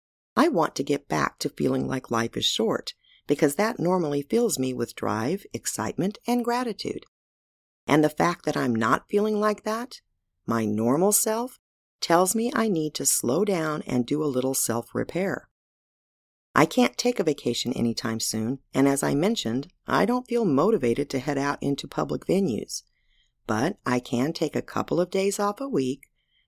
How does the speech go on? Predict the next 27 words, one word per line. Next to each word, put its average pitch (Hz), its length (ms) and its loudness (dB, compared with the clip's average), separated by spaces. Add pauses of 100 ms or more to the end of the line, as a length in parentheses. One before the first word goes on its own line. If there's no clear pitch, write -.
make 135 220 2
myself 135 480 2
go 131 180 0
out 123 180 -2
at - 180 -4
least 120 280 -4
a 113 60 0
little 165 320 4
bit, - 360 -2 (600)
dip - 200 6
my 160 140 4
toes 156 420 4
into 143 240 0
the 131 100 0
water, 127 400 -2
so 113 220 -2
to 107 80 -2
speak, - 440 -4 (600)
and 143 240 2
focus 160 340 2
on 220 140 2
activities 147 720 -2
that 143 200 -2
provide 139 480 -2
me 135 120 -2
with 127 240 -2
either 120 480 -2